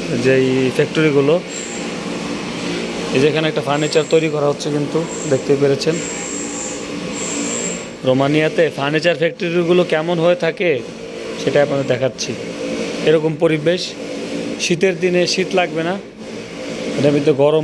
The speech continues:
পরিবেশ আছে, অনেক মেশিন আছে, মেশিনের মাধ্যমে কাজ করা হয় বেশি।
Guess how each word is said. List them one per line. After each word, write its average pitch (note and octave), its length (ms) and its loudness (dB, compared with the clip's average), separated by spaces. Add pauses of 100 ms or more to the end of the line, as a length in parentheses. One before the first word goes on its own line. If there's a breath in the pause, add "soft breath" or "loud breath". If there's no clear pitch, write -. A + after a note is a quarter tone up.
(140)
পরিবেশ D3 300 4 (100)
আছে, F3 180 0 (1040)
অনেক E3+ 220 2 (100)
মেশিন D3+ 280 0
আছে, - 120 -4
মেশিনের D#3+ 440 2
মাধ্যমে D#3 300 2
কাজ D3 180 0 (100)
করা C#3 180 4
হয় C3+ 180 2
বেশি। C3+ 240 -2